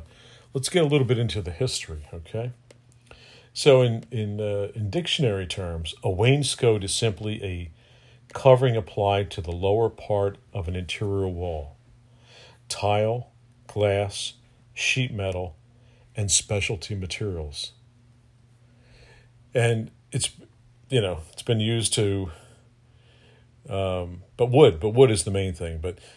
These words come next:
but wood has always been the favorite, I must say. The design and construction of wood wainscot is limited only by the skill of the carpenter or the, the woodworker.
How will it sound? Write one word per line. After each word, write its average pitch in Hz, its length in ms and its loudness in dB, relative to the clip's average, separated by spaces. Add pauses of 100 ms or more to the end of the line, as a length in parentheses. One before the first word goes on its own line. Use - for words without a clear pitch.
(160)
but 107 160 0
wood 123 240 4
has 104 180 -2
always 123 460 6
been 85 200 -6
the 82 60 -8
favorite, 90 560 0
I 87 40 -6
must 85 280 -6
say. 85 320 -4 (480)
The 104 100 -4
design 104 580 0
and 101 80 -6
construction 101 640 -4
of 90 140 -4
wood 95 240 -2
wainscot 90 760 -4
is 80 120 -12
limited 98 560 -6 (180)
only 123 340 4
by 104 220 0
the 92 140 -8
skill 104 560 2
of 87 300 -8
the 85 240 -8 (460)
carpenter 101 640 0
or 90 80 -6
the, 85 260 -8 (120)
the 98 80 -2
woodworker. 87 600 -6